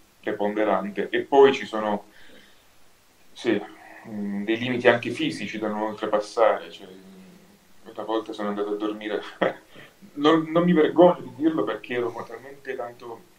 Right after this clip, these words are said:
concentrato sull'obiettivo e volenteroso nel raggiungere l'obiettivo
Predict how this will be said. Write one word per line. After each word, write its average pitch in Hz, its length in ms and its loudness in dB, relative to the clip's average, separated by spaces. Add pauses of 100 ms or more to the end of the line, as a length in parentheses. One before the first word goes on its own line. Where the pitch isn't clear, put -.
concentrato 123 720 -2
sull'obiettivo 117 680 -10
e 107 220 -8
volenteroso 117 640 -6
nel 107 200 -10 (200)
raggiungere 110 440 -14
l'obiettivo 110 520 -18